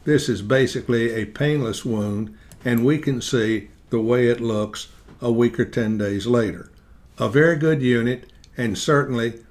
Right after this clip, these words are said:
uh, certainly a good way of doing gingivoplasty when there are thickened margins.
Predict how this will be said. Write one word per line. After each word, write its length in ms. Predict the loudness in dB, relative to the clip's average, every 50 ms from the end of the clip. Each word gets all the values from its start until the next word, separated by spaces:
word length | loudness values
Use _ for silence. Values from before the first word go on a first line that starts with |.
| -20 -20 -8
uh, 120 | -4 -4 -4
certainly 480 | -2 -2 0 0 0 0 -2 -4 -6
a 160 | -6 -6 -6 -2
good 260 | 0 2 2 2 2
way 460 | 2 2 4 4 2 2 0 -2 -4 -10 -18 -20 -10 -4
of 240 | -2 -2 -2 0 0
doing 420 | 0 0 0 0 0 -2 -4 -4
gingivoplasty 1040 | -4 -4 -2 -2 0 -2 -2 -4 -4 -2 0 0 0 0 -2 -6 -8 -8 -8 -8 -8 -10 -16 -20 -20 -20 -10 -4
when 180 | -2 0 2 2
there 340 | 2 2 2 2 2 0 0
are 420 | -2 -2 0 0 0 -2 -2 -6 -12 -20 _ -4
thickened 440 | -2 -2 -2 0 -2 -4 -6 -4 -4
margins. 680 | -2 -2 0 0 -2 -4 -6 -12 -14 -14 -14 -14 -14